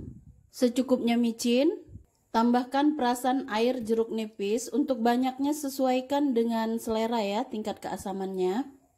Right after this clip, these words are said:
Saya pakai setengah buah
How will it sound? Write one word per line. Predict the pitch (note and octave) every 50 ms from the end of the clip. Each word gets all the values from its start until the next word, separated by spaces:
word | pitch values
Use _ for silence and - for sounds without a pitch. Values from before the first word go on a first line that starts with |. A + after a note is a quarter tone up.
| _ _ _ _ _ _ _ _ _ _ _ _ _ _ _ _ _ _ _ _ _ _ _ _
Saya | - - B3 A#3 A#3 A#3
pakai | A#3 - A#3 A3+ - B3 B3+ C4 C4+ C#4 C#4+ D4+ D4+
setengah | - - - B3 A#3+ - - A#3+ A#3 A#3 A#3 A3 A3 A#3 A3+ G#3+
buah | F#3+ G3 G#3 G3+ G3+ G3+ G#3+ A#3+